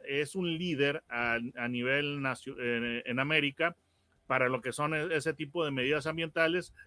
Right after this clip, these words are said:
Entonces, lo que hace California eventualmente lo hacen más estados, simplemente en lo que son los, eh, greenhouse emissions,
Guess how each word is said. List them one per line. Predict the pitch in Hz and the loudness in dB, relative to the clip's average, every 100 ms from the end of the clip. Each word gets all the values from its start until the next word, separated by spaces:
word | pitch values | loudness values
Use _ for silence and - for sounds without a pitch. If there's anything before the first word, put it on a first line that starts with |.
| - | -8
Entonces, | 139 180 170 190 - _ _ _ _ - | 0 0 2 -2 -4 _ _ _ _ 0
lo | 147 160 | 4 4
que | 185 180 | 6 4
hace | 190 208 214 | 4 2 0
California | 196 180 196 196 202 180 | 0 2 0 0 -2 -2
eventualmente | 147 143 175 175 175 165 185 | -6 -2 -2 0 -2 -2 -6
lo | 143 147 | -2 0
hacen | 151 156 | 0 0
más | 151 147 | -4 -4
estados, | 147 208 147 - | -2 0 0 0
simplemente | 170 170 170 180 175 | -4 0 0 0 0
en | 180 | -2
lo | 131 | -2
que | 123 | -6
son | 135 147 | -6 -2
los, | 156 135 | -2 -2
eh, | 143 127 | 0 0
greenhouse | 117 151 143 151 147 | 2 -2 0 0 0
emissions, | 143 139 151 208 - | 0 0 0 -2 -2